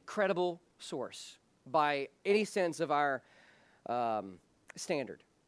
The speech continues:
And in two thousand nineteen, in fact, the actual article date is September the sixth, two thousand nineteen. You can go check it out. I'll be happy to send it to you in a text message,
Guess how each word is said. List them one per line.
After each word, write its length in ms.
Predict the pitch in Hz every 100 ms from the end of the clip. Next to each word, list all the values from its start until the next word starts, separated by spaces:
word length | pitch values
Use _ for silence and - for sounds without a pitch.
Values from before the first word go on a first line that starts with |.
| _ _ _ _ _ _ -
And 140 | 196
in 80 | 196
two 180 | - 269
thousand 380 | 247 240 190 202
nineteen, 580 | 202 - 233 185 165 - -
in 140 | 208
fact, 300 | 233 220 220 -
the 220 | 165 190 202
actual 300 | 247 233 175
article 340 | 208 220 196
date 240 | 170 185
is 80 | 151
September 560 | - 185 - 233 240 226
the 80 | 160
sixth, 340 | - 196 -
two 140 | 202
thousand 280 | 175 165 156
nineteen. 380 | 147 135 - 120
You 60 | 185
can 80 |
go 120 | 190 170
check 240 | - 165
it 40 | 165
out. 80 | 170
I'll 140 | 196
be 140 | 202
happy 280 | 180 175 170
to 100 | 135
send 260 | - - 160
it 100 | 139
to 120 | 143
you 80 | 139
in 60 | 120
a 40 |
text 320 | - 127 -
message, 460 | 113 101 - -